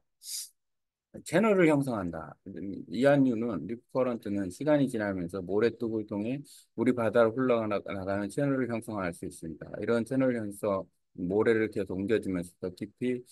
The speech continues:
깊어질 수 있습니다. 이것도 상당히 문제예요. 왜냐하면 점점 이한류가 세져가면서, 그러니까 물의 양이 점점 늘어나는 거예요. 빠져나가는 양이.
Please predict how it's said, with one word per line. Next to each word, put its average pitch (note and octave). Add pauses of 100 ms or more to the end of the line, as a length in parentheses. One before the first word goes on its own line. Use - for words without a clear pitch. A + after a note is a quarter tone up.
(240)
깊어질 A#2+
수 -
있습니다. - (120)
이것도 D#3+
상당히 C3+
문제예요. F2+ (140)
왜냐하면 A#2 (420)
점점 C3+ (160)
이한류가 C#3
세져가면서, C#3 (720)
그러니까 G#2+ (200)
물의 E3+
양이 A#2
점점 A#2
늘어나는 A2+
거예요. -
빠져나가는 F#2+
양이. D#2